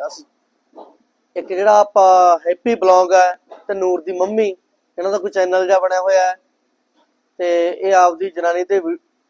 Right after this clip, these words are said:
ਕੈਮਰੇ 'ਚ ਲਾ ਕੇ ਜਿਹੜਾ ਗਲਤ ਵੀਡੀਓ ਜੀ ਬਣਾਉਂਦਾ ਨਾ, ਇਹਨੂੰ ਸਾਡੀ ਵਾਰਨਿੰਗ ਹੈ ਵੀ ਮਿੱਤਰਾ, ਇਕੱਲੇ ਪੰਜਾਬ 'ਚ ਨਹੀਂ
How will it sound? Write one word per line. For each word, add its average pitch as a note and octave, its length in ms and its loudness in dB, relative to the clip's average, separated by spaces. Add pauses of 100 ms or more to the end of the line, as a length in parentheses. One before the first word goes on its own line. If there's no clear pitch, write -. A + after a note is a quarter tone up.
(120)
ਕੈਮਰੇ F3 340 0
'ਚ F3+ 60 -4
ਲਾ F3+ 220 4
ਕੇ F3+ 220 -4
ਜਿਹੜਾ F#3 280 2
ਗਲਤ F#3 360 0 (320)
ਵੀਡੀਓ G#3+ 240 0
ਜੀ G#3+ 80 -6
ਬਣਾਉਂਦਾ F#3 300 -4
ਨਾ, B3+ 200 -2 (840)
ਇਹਨੂੰ G3+ 160 -4
ਸਾਡੀ G#3 280 0
ਵਾਰਨਿੰਗ F3 460 4
ਹੈ F3+ 160 4 (600)
ਵੀ G3 80 -4
ਮਿੱਤਰਾ, G3+ 400 4 (360)
ਇਕੱਲੇ G3+ 300 -2
ਪੰਜਾਬ G3+ 400 4
'ਚ G#3 100 -8
ਨਹੀਂ F3+ 260 -6